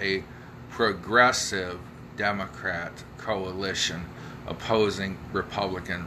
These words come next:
redistricting. So, but the Ohio Supreme Court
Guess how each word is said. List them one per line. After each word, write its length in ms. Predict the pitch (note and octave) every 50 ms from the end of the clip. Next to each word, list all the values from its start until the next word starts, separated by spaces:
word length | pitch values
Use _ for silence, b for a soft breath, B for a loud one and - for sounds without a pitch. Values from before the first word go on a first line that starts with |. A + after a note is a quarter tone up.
| E2+ D#2+
redistricting. 1080 | F2+ F#2+ F2+ F#2 F#2 F2+ E2 E2 D#2+ F2 F2+ F2+ - - - - - - - - - - - - - - - - - - - - - - - - - B B B B B B B B B B B B B - - - - -
So, 420 | - - - - - G1+ - - - - - -
but 200 | A#2 A2 - -
the 120 | A2+ A2
Ohio 360 | A2 G2+ G#2 A2+ A#2+ B2 B2
Supreme 540 | A#2 - - B2 - - - B2+ B2 A#2+ A2+
Court 420 | - - A2 A2 G#2+ G#2 G#2 F2